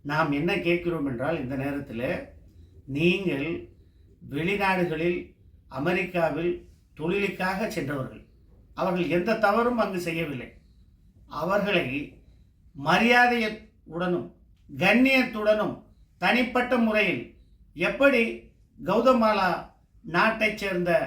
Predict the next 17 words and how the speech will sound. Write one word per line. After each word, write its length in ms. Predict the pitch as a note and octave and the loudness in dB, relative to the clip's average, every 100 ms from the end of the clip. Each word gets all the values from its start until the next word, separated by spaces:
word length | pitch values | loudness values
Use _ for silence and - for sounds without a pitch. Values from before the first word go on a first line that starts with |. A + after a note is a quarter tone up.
| - - _ _ | -4 -18 _ _
கொலம்பியா 480 | G3 B3 A#3+ A3+ G3+ - - - _ | -4 -2 2 4 4 2 -6 -18 _
நாட்டைச் 400 | F3 G#3 A3 G#3+ | -2 -2 0 -2
சேர்ந்த 320 | G3+ F3+ F3 E3 C3 - - _ _ - - | -4 -4 -2 -2 -2 -8 -16 _ _ -20 -6
ஜனாதிபதி 580 | C#3+ F#3+ A3+ A3+ G3 F3+ | 0 2 4 2 -2 -2
அவர்கள் 440 | F3+ F3+ E3+ D3+ C#3+ - _ _ | 0 0 0 -2 -6 -10 _ _
அவர்களுடைய 640 | D3+ - A3+ A3 A3+ G#3+ G3+ | -4 0 2 2 2 2 0
பிரஜைகளை 540 | F#3+ G3+ A#3 G#3+ F#3 E3 - - - - | 0 0 2 2 2 0 -4 -18 -12 0
அவர்களுடைய 580 | F#3 B3 A#3+ A#3 A3 G#3+ | 2 4 4 4 2 0
சொந்த 320 | - A#3+ C4+ C4 | 0 0 4 4
விமானங்களில் 680 | A#3 A#3+ A#3+ A#3 G#3+ E3+ A#2 - - _ _ | 4 4 2 2 -2 -4 -6 -14 -20 _ _
கௌரவமாக 680 | C3+ F3+ A#3 B3+ B3 B3+ C4 B3 | -2 2 4 4 6 6 6 6
அழைத்து 300 | G#3 A3 A3 F3+ | 4 2 -2 -4
வந்தாரோ, 460 | D#3+ D3 C#3+ C3+ C3+ - _ _ _ - | -4 -6 -6 -8 -12 -16 _ _ _ -10
அதுபோல 540 | C#3+ D#3 F3 E3 F3+ G3+ - - - _ _ _ | -6 -2 -2 0 0 0 -4 -8 -20 _ _ _
ஏன் 400 | B2+ D#3 G3 A3 - - - - - - | -4 2 4 2 -2 -12 -20 -20 -20 -6
அழைத்து 420 | D#3+ G3 G#3+ G#3+ D3 | -2 0 -2 -4 -4
வரவில்லை? 540 | C3+ E3+ G3 F#3 E3+ | 0 0 2 4 2